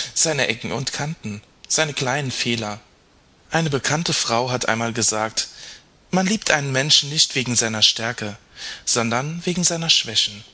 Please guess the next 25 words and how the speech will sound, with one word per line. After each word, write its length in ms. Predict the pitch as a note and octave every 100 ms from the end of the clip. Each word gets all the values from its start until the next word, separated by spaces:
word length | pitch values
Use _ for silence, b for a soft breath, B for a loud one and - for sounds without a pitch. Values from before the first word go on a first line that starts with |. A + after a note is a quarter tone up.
| _ _ _ _ _ -
Und 200 | B2+ -
ich 220 | C#3 -
finde, 460 | F3+ F3+ F3 F3+ E3+ B B
das 260 | - G#3 -
trifft 300 | A3+ - -
auch 340 | G3+ G#3 - - -
auf 180 | D3+ -
Äußerlichkeiten 880 | B2+ A2+ A2+ G#2+ - - G#2+ - G#2
zu. 340 | - G#2+ G2+ - - _ _ _ _ _ _ _ _ -
Okay, 360 | F3 - G2+ G2 - _ _ - - B B B B B
fassen 380 | - G3 F#3+ D#3
wir 140 | C#3+
also 200 | A2 A#2
zusammen. 600 | - C3 A#2+ G#2 G2+ G#2 - -
Wie 180 | C#3+ F#3+
sieht 400 | - F#3 E3+ - - -
mein 280 | A#2 C3 E3
Traummann 640 | - A2 G#2+ G#2 G#2 G#2 - _
nun 160 | A#2+ A2+
eigentlich 560 | G#2 G2+ G#2 A2+ -
aus? 640 | - C3 G#2+ - - - - _ _ - B B B B
Er 140 | F#3
trägt 260 | - G#3 -
eine 100 | C#3+
Baseballkappe 1040 | A#2+ A#2+ - B2+ A#2+ - A#2 - A#2 A2+